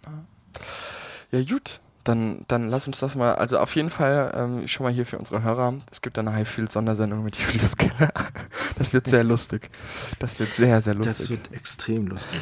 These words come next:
Speaker 1: Julius
Speaker 2: Das
Speaker 1: hat auch
Speaker 2: glaub ich
Speaker 1: gesagt,
Speaker 2: auch.
Speaker 1: nächstes Jahr, also dein, weil er es gehört hat, dass du da gerne mal mitfahren würdest, ähm, äh, also wär safe nächstes Jahr,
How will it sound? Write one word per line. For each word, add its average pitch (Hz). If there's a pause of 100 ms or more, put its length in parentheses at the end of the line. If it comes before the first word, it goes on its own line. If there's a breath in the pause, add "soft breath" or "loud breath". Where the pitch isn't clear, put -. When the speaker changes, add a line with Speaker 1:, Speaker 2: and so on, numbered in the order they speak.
(120)
Speaker 1:
Julius 160
Speaker 2:
Das -
Speaker 1:
hat 208
auch 196
Speaker 2:
glaub 208
ich -
Speaker 1:
gesagt, 196
Speaker 2:
auch. -
Speaker 1:
nächstes 185
Jahr, 156
also 143
dein, 131
weil 123
er 117
es 120
gehört 123
hat, -
dass -
du -
da 143
gerne 127
mal 120
mitfahren 143
würdest, 190
ähm, 156
äh, - (120)
also 127
wär 139
safe 113
nächstes -
Jahr, 104